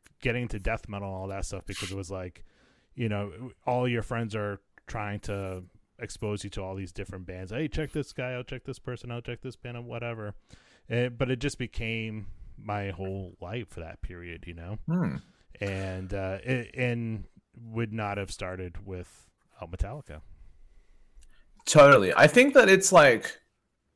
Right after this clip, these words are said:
Speaker 2: it's so important to your emotional development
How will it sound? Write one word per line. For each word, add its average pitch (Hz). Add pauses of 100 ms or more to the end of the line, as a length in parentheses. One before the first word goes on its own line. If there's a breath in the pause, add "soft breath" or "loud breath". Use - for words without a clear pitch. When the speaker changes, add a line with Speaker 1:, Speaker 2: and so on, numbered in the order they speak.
(300)
Speaker 2:
it's 170
so 165 (400)
important 135
to 127
your 117
emotional 165 (100)
development 160